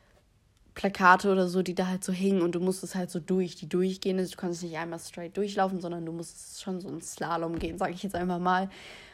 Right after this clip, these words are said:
Und, ähm, ich ha-, ich wusste halt nicht, dass das jetzt kommt.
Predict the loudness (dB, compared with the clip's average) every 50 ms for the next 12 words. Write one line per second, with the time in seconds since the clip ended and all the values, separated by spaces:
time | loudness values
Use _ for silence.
0 | -20 -14 _ 4 6 8 10 10 10 8 8 6 4 0 -2 -6 -2 0 0 2
1 | 2 0 0 -2 -2 -2 -4 -4 -6 -12 _ _ -12 -12 -12 _ _ _ _ _
2 | _ -4 -2 2 4 4 4 4 0 0 2 2 2 2 6 8 8 8 8 6
3 | 2 -2 -4 -6 -6 -6 -6 -6 -8 -10 -8 -4 -2 -2 -2 -2 -6 -10